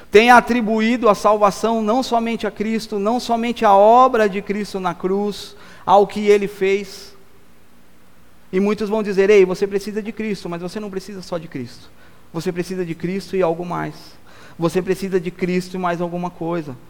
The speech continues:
Você precisa de Cristo e força de vontade. Você precisa de Cristo e, e obras."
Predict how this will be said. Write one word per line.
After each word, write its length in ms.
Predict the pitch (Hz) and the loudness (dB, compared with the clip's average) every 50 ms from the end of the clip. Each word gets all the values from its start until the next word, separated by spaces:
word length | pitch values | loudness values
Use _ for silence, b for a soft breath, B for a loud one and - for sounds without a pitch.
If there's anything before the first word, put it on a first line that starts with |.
| b b b b b b | b b b b b b
Você 180 | 160 156 180 | -6 -4 -4
precisa 380 | 175 175 180 170 - 190 175 180 | -4 -4 -6 -8 -6 -6 -6 -6
de 100 | 165 170 | -6 -6
Cristo 540 | 165 - - 170 175 185 180 180 - 175 180 | -10 -6 -6 -6 -4 -6 -8 -10 -12 -12 -12
e 40 | |
força 360 | 175 - - 185 175 170 175 175 | -12 -10 -8 -8 -8 -6 -8 -12
de 80 | 165 | -12
vontade. 720 | 170 160 175 175 170 170 165 156 165 170 170 147 131 120 - - - - - b b b b b b b b | -10 -10 -10 -10 -8 -8 -6 -4 -4 -4 -6 -8 -10 -16 -16 -20 -20 -20 -20 b b b b b b b b
Você 240 | 165 170 170 196 185 | -2 -2 2 2 2
precisa 420 | 185 196 190 196 190 196 196 196 | 2 2 0 0 0 0 2 2
de 100 | 175 185 | 2 0
Cristo 640 | 180 - - 175 190 214 233 220 226 - - 156 143 B B B B B | -2 2 2 2 4 4 2 2 0 -2 -8 -8 -8 B B B B B
e, 380 | 165 165 185 196 214 196 190 | -2 0 0 0 -2 -2 0
e 80 | 190 196 | 4 6
obras." 720 | 180 175 190 220 226 214 175 139 - - - - - - | 6 6 6 4 4 2 0 -2 -4 -8 -16 -18 -18 -20